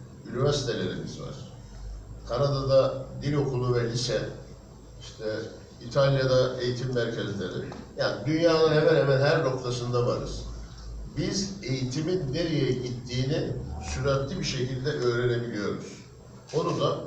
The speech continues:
e, şeylerimize, okullarımıza getiriyoruz. Ama artık biz de bir şeyler anlatıyoruz. Biz de bir şeyler veriyoruz. Bizim de artık birikimlerimiz var. Mesela Kanada'ya,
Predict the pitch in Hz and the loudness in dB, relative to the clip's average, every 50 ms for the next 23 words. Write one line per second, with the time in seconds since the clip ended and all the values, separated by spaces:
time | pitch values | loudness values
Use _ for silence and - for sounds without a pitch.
0 | - - - - 135 123 120 113 110 107 101 104 104 151 147 143 127 120 120 120 | -12 -14 -12 -8 -6 -4 -4 -2 -2 -2 -2 -2 -2 0 0 2 2 2 2 2
1 | 113 104 101 - 120 - - - - 107 - - 117 110 110 110 107 104 101 101 | 0 -2 -2 -2 -2 -2 -2 -2 -4 -6 -8 -8 -6 -4 -2 -2 -2 -2 -4 -4
2 | 131 123 120 - - 104 95 92 95 95 92 - - - - - - - - - | -6 -6 -6 -6 -8 -8 -8 -6 -6 -6 -6 -6 -8 -10 -14 -16 -18 -20 -20 -20
3 | - - - - 147 151 156 147 120 - - 135 - - - 190 190 196 190 - | -20 -20 -6 -2 0 2 4 4 4 6 4 4 2 2 0 -2 -2 -4 -4 -4
4 | - 196 - - - - - - - - - - - - - - - - - - | -4 -2 0 0 2 4 6 4 4 4 2 -2 -6 -10 -14 -16 -12 -8 -6 -4
5 | - 107 101 101 98 - 82 78 78 76 76 73 - 90 - - - - - - | -4 -4 -2 -2 -2 -4 -4 -4 -6 -6 -8 -8 -10 -12 -12 -12 -12 -14 -14 -16
6 | - - - - - - - - - - - 147 180 - - 151 143 127 - - | -16 -18 -20 -20 -20 -20 -20 -20 -20 -8 -4 -4 -4 -2 -2 -2 -2 0 0 0
7 | 127 110 101 98 98 92 87 - 82 80 80 78 73 73 - - - - - - | 0 0 0 0 0 0 -2 -2 -4 -6 -6 -6 -6 -6 -8 -8 -12 -14 -16 -20
8 | - - - - - - - 117 117 123 180 185 170 156 135 123 120 117 - - | -20 -20 -20 -20 -20 -14 -10 -4 -2 0 0 2 4 4 4 4 4 2 -2 -4
9 | - 113 107 104 101 101 98 95 92 90 87 85 85 85 85 - - - - - | -6 -8 -8 -8 -8 -8 -6 -6 -6 -6 -6 -6 -8 -8 -10 -10 -10 -10 -12 -12
10 | - - - - - - - - 110 - 117 113 113 - - 151 147 - - - | -14 -18 -20 -20 -20 -20 -12 -8 -6 -4 -2 -2 -4 -2 0 2 4 4 4 4
11 | - - - 117 123 - - | 2 0 0 2 2 0 0